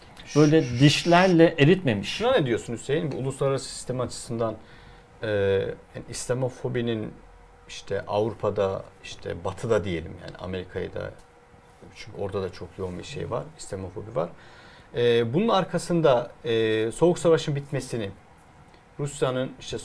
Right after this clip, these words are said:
Speaker 2: S-, S C B'nin çökmesinden sonra işte nato'nun Yeşil Kuşak diye bir şey oluşturulduğuna dair ve ondan sonra bu İslam karşıtlığının bir öteki olarak konumlandırıldığına dönük bir şey var. Yaklaşım da var. Bu ne kadar gerçek ya da ne kadar bu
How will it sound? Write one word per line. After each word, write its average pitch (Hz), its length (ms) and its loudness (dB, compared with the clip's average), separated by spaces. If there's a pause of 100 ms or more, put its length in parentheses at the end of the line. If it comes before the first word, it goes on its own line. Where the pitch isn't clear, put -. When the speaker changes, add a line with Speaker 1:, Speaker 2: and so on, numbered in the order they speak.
(140)
Speaker 2:
S-, 123 220 -6
S 123 200 -4
C 117 160 -4
B'nin 120 180 -2
çökmesinden 120 840 -4
sonra 107 340 -4
işte 107 280 -8
nato'nun 120 320 -6
Yeşil 120 280 -6
Kuşak - 360 -12
diye 113 200 -6
bir 110 60 -6
şey 117 200 -8
oluşturulduğuna 110 800 -6
dair 101 320 0 (400)
ve - 20 -12
ondan 127 320 2
sonra 117 340 0
bu 107 80 -6
İslam 117 340 -6
karşıtlığının 104 600 -6
bir 113 80 -8
öteki - 320 -8
olarak 117 300 -2
konumlandırıldığına 107 760 -4
dönük 127 280 -4
bir 117 80 -4
şey 104 300 0
var. 87 140 -4 (580)
Yaklaşım 117 460 0
da 98 100 0
var. 90 160 -2 (240)
Bu 240 260 -2 (140)
ne 226 100 6
kadar 135 300 2 (720)
gerçek 110 360 -2
ya 123 80 -4
da 127 80 0
ne 147 120 -2
kadar 117 380 0
bu 107 200 -2